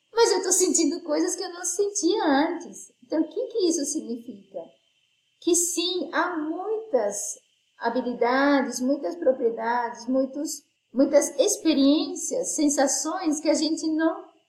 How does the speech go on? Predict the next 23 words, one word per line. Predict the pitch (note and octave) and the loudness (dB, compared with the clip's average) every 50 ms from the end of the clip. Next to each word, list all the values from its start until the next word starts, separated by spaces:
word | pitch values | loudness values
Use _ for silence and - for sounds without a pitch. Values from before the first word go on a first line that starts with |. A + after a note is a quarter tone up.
| _ _ | _ _
não | A3+ B3+ D4+ D#4+ - | 0 0 0 0 -2
sente, | - - - - - C#4+ D4 - - F4+ E4 - C4+ | -6 -4 -4 0 2 2 2 2 0 -6 -6 -6 -8
porque | - D4 D4 A#3 E4 | -6 -10 -10 -8 -6
os | E4 D4+ D4 | -4 -2 0
nossos | C#4 D4 D4 D4 C#4 C#4 | 0 0 0 0 0 2
aparelhos | C#4+ B3+ C4 C#4 C#4 C4 C4+ D4 D#4 E4 F4+ F#4+ F4+ D#4+ E4 D4+ B3+ | 2 2 4 4 4 4 4 4 2 2 0 2 0 2 2 2 0
e | D4 C#4+ | 0 -2
sensores | - - - D#4 D4+ D#4+ D4 - - C#4 B3+ G#3+ A3 B3 D4+ F4+ F#4 - - - _ _ _ _ _ _ _ _ _ _ _ _ _ - | -2 -4 -2 0 0 2 2 2 4 4 2 4 2 0 0 0 -2 -4 -10 -14 _ _ _ _ _ _ _ _ _ _ _ _ _ -2
não | A#3 D4 D4 D#4+ | 2 2 2 4
estão | E4 - - F4+ D#4+ D#4 | 2 2 2 2 2 2
desenvolvidos. | F4 E4+ - E4 D#4+ D4 E4+ F#4 F#4+ F4 D#4 D4+ E4+ - C#4+ A3 - - - - - _ _ _ _ _ _ _ _ _ _ _ _ _ _ _ _ _ _ - | 2 2 2 2 2 2 2 0 0 4 4 4 4 4 2 -4 -6 -8 -10 -12 -12 _ _ _ _ _ _ _ _ _ _ _ _ _ _ _ _ _ _ 2
Mas | A#3 C#4 D#4 F#4 G#4 G4+ F4 C#4+ - - - - - - | 4 6 6 6 6 4 4 4 4 2 0 -6 -2 0
eles | - E4 E4 F4+ - - - - _ _ _ _ _ | 2 4 4 2 0 -2 -6 -12 _ _ _ _ _
podem | - E4 D#4 E4 F#4 G4+ - E4 D#4 D4 | 2 6 6 6 6 6 6 6 4 4
ser | - - A#3 A3+ | 4 4 2 2
desenvolvidos | G#3+ G#3+ G#3+ G3 G3+ F#3 F3 F#3 F#3 F#3 G3+ A3+ A#3 D4+ - | 2 -2 -4 -6 -8 -12 -12 -12 -14 -14 -16 -18 -18 -20 -14
porque | - D4+ D#4 - - D#4+ | -4 -4 -4 0 0 -2
eles | C4+ - - A3+ A3+ D#4+ - | -2 0 -4 -4 -4 -4 -2
foram | - C#4+ C#4+ D#4+ D#4+ - | 0 0 0 2 0 -2
feitos | - - D#4 F#4 F#4 F4+ E4+ E4 | 0 0 0 0 0 -2 -4 -6
para | - D4+ C4+ B3+ B3+ B3 | 0 0 2 2 4 4
esse | C#4 C#4+ - D#4 - | 2 2 2 -2 -2
desenvolvimento. | D4 D4 C4+ D#4 D#4 D4+ D4+ D4 C#4+ E4+ - - E4 C#4+ C#4+ D#4 E4 - - - F#3 | -2 -2 0 0 0 0 0 -2 -2 -6 -8 0 4 4 4 4 4 0 -4 -10 -14